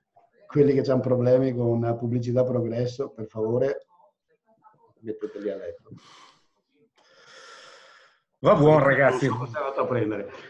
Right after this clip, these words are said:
Speaker 1: Allora, argomenti della, della settimana che non tratteremo. La polemica su Facebook e Casa Pound, siccome siamo tutti e quattro d'accordo, non è neppure divertente. Quello che avevamo da dire l'abbiamo detto, ci abbiamo messo pure i video.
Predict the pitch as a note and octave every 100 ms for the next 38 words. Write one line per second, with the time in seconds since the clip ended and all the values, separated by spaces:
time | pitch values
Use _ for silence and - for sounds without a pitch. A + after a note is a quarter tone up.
0 | - D3+ C#3 C3+ D#3 G3 G#3 D#3+ D3 D3
1 | C3+ C3+ C#3 C3+ C#3+ D#3+ D3 B2+ B2 A#2+
2 | A#2 G#2+ G#2 G#2+ A2+ A#2+ C3+ E3+ D#3 C#3+
3 | C#3+ C#3+ C3 D3 E3+ C#3+ B2+ B2 B2+ D3
4 | D#3+ C3 A#2 B2 B2 A#2 B2+ B2 A#2 A#2
5 | A#2 A#2 B2+ A2+ A2+ G#2+ - A#2 A2+ G2+
6 | G2+ F#2 E2+ _ _ - - _ - A2+
7 | A#2 C3 A#2+ A#2 A#2+ G#2+ G#2 A#2+ A2 G2
8 | - _ _ _ _ _ - G#2 A2 A#2
9 | G#2+ F2+ A2 A2 G2+ F2+ F#2+